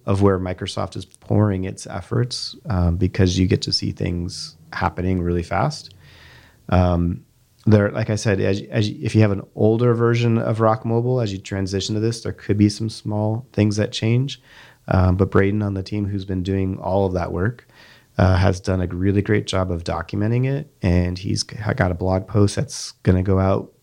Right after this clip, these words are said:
when we're ready to publish this, and a lot of transition information. So he's done a lot of work to make sure that when possible, we could just make it seamlessly work. And when it can't work that way, how to get around it easily.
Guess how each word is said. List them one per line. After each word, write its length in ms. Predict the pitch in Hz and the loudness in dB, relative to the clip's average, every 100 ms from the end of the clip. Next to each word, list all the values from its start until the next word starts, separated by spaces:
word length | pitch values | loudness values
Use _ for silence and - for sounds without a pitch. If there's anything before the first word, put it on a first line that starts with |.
| _ _ | _ _
when 240 | 104 95 | 2 4
we're 300 | 92 92 90 | 6 6 4
ready 240 | 90 90 92 | 0 -2 -4
to 100 | - | -8
publish 400 | - 95 101 - | 0 2 2 2
this, 320 | 110 101 - - - - _ - | -2 -2 -4 -16 -20 -20 _ 0
and 160 | 107 | 2
a 60 | 104 | 2
lot 220 | 98 107 | 0 -2
of 80 | 101 | -2
transition 680 | 110 95 90 85 104 101 - _ _ _ _ _ - | -6 -8 -8 -8 -10 -12 -16 _ _ _ _ _ -4
information. 540 | 95 - 87 87 - | -2 -2 -2 -2 -4
So 100 | - | -4
he's 160 | 90 85 | -6 -4
done 160 | 92 | -4
a 80 | 87 | -4
lot 500 | 85 87 92 95 98 | -6 -4 -2 0 2
of 100 | 95 | 2
work 240 | 98 95 - | 0 -2 -6
to 100 | 98 | -6
make 180 | 90 | -6
sure 300 | - 92 92 | -6 -2 -2
that 300 | 87 87 - _ _ _ _ _ _ _ _ - | 0 -2 -6 _ _ _ _ _ _ _ _ 2
when 180 | 117 | 2
possible, 480 | 110 123 120 - 110 | 4 2 0 0 -2
we 120 | 104 | -2
could 140 | 101 98 | -4 -6
just 200 | 95 104 | -6 -8
make 160 | 95 | -8
it 60 | - | -8
seamlessly 560 | - 104 95 90 - 87 | -10 -6 -4 -4 -6 -2
work. 460 | 104 120 123 - _ _ - | 0 0 -2 -14 _ _ -2
And 180 | 95 90 | 2 2
when 120 | 90 | 0
it 180 | 82 - | -2 -12
can't 340 | - 120 - - _ _ _ _ 127 | 0 0 0 -8 _ _ _ _ 0
work 240 | 120 117 | 0 0
that 180 | 123 123 | -4 -2
way, 400 | 120 117 120 - _ - | 0 0 -2 -6 _ -18
how 300 | - 104 95 | -6 0 0
to 160 | 98 | 0
get 160 | 95 87 | -6 -6
around 320 | 80 80 78 | -6 -8 -10
it 180 | 80 - _ _ _ _ | -12 -16 _ _ _ _
easily. 440 | 101 85 73 - | 0 0 -2 -6